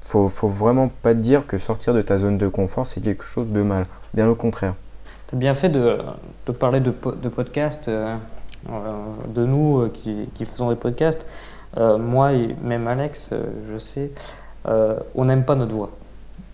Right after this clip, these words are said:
Speaker 2: Euh, ça, c'est un problème.
Speaker 1: Ah ouais, c'est, c'est horrible, hein.
Speaker 2: C'est vrai, hein. Puis très souvent, en fait, c'est, c'est pas que,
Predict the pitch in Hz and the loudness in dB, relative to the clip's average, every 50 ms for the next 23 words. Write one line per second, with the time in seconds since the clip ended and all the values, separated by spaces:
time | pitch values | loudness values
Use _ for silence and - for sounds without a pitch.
0 | - - - - - - 127 - 123 113 110 - 113 113 120 131 139 104 101 104 | -8 -6 -6 -4 -2 -2 -2 0 -2 -4 -2 0 0 2 2 2 2 4 4 4
1 | 107 104 98 - - 98 95 92 90 87 - - - 107 117 135 131 110 110 110 | 4 2 2 0 -2 0 0 0 0 -2 -4 -2 2 2 2 2 2 0 -4 -6
2 | - - - - 127 147 185 170 139 135 131 127 127 - - 123 - - - 180 | -10 -6 0 4 6 6 6 6 6 4 2 0 -2 -4 -4 -6 2 4 4 4
3 | 175 - 170 202 185 - - 143 127 - 120 - - - 120 - - 127 120 120 | 4 4 4 4 6 4 4 2 0 0 -2 -2 -2 -4 -6 -2 0 0 0 2
4 | - 127 120 117 117 | 2 2 2 2 0